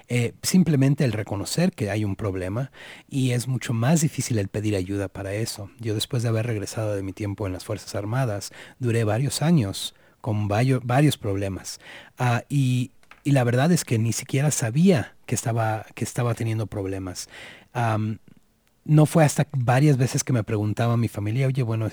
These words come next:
que estás de mal humor, ¿qué pasa?", que me di cuenta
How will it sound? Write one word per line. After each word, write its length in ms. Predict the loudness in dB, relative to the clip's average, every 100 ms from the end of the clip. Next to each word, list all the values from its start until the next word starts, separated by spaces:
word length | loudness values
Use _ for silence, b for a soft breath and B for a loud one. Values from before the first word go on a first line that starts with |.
| -8 -12
que 100 | -10
estás 320 | -6 -4 -2
de 80 | -2
mal 220 | -2 -2
humor, 280 | -2 -4 -4
¿qué 120 | -4
pasa?", 500 | 2 2 2 -2 -6 B B
que 120 | 0 2
me 60 |
di 80 | 2
cuenta 400 | 2 0 -2 -8